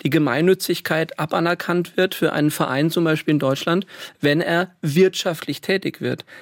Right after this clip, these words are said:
Tatsächlich ist aber genau das, was wir tun müssen. Wir müssen die Menschen in die Lage versetzen, ja selber dann aus ihrem Quark zu kommen. Und wenn wir ihnen jeden,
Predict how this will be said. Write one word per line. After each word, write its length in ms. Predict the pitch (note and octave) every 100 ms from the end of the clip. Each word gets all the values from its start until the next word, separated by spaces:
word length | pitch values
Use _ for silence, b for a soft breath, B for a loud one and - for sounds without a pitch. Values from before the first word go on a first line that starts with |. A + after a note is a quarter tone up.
| -
Tatsächlich 440 | D3+ - D#3+ F3
ist 140 | F3 E3+
aber 160 | D#3+
genau 320 | D3 D3+ D3 D#3
das, 260 | D3+ D3
was 160 | D#3+ -
wir 120 | -
tun 260 | - G#3 G3
müssen. 180 | D3 -
Wir 100 | C#3
müssen 220 | C#3+ D3
die 80 | D3
Menschen 300 | C#3+ - D3+
in 60 |
die 80 | C#3
Lage 320 | C3 C#3+ F3
versetzen, 520 | E3+ D3+ C#3+ - E3 B B B
ja 160 | D#3 D#3
selber 500 | D3 F3+ A3 F#3 D3+
dann 260 | C#3+ C#3
aus 260 | C#3 C#3 -
ihrem 400 | D3 C#3 C3+ C#3+ B B
Quark 420 | - C3+ C3+ -
zu 140 | - D3
kommen. 360 | - C3 G3+ B B B
Und 100 | D3+
wenn 160 | D3 D3+
wir 60 | D#3
ihnen 160 | D#3
jeden, 500 | C#3+ D3+ E3 D#3+ D#3+